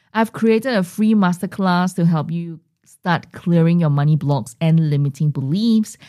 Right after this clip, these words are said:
and those sabotaging patterns. It will walk you through step by step through recognizing them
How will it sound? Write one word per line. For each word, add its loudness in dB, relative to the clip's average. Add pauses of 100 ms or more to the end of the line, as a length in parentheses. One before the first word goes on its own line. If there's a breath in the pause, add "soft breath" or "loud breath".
(240 loud breath)
and 0
those 2
sabotaging -2
patterns. -6 (440)
It 0
will 2
walk -6
you -4
through 2
step -4
by 0
step -4
through -2
recognizing 0
them 0